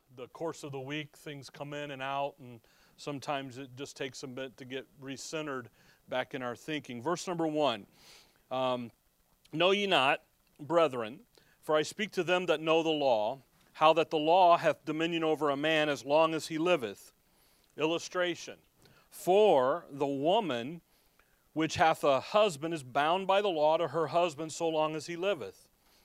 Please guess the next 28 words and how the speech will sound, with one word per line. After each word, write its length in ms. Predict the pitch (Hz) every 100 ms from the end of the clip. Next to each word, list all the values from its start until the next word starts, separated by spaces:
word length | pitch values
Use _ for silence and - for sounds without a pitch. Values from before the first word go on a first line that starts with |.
| _ -
But 100 | 170
if 120 | 170
the 100 | 156
husband 440 | 151 208 180 190
be 120 | 156
dead, 600 | 139 120 190 180 151 151
she 220 | - - 180
is 180 | 156
loosed 500 | 135 175 196 170 - -
from 220 | 151 160
the 60 | 147
law 460 | 156 180 131 135 151
of 160 | 139
her 160 | 135 151
husband. 420 | 180 180 110 92 _ _ _ _ _ _ _
So 240 | - 185 180
then 200 | 170 170
if, 560 | 175 220 175 170 - -
while 320 | 151 165 170
her 200 | 165 156
husband 560 | 135 185 226 151 165 165
liveth, 360 | 208 160 160
she 180 | - 185
be 180 | 165 156
married 460 | 147 196 196 165
to 180 | - 165
another 460 | 147 160 208 151 151
man, 480 | 170 202 131 110